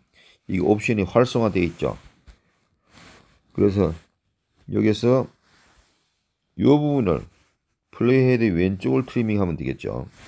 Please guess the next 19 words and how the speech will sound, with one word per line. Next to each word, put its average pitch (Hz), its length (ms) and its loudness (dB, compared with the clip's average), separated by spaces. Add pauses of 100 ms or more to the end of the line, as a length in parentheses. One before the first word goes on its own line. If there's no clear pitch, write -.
(540)
그래서 82 260 -6
이렇게 104 420 0 (260)
터치를 85 400 -6
하면은 110 300 -4 (520)
바로 67 240 -8
나-, 78 140 -4 (580)
예, 55 220 -6 (1200)
삭제가 - 420 0
됩니다. 62 340 -8 (600)
그러니까 98 640 2
요령은 101 680 2 (1000)
삭제하기가 127 1080 2
아주 107 340 -10
짧은 131 420 2
순간을 98 640 -2 (720)
시-, - 240 -14 (120)
예, 73 280 0
순간의 101 720 0
그 76 360 -2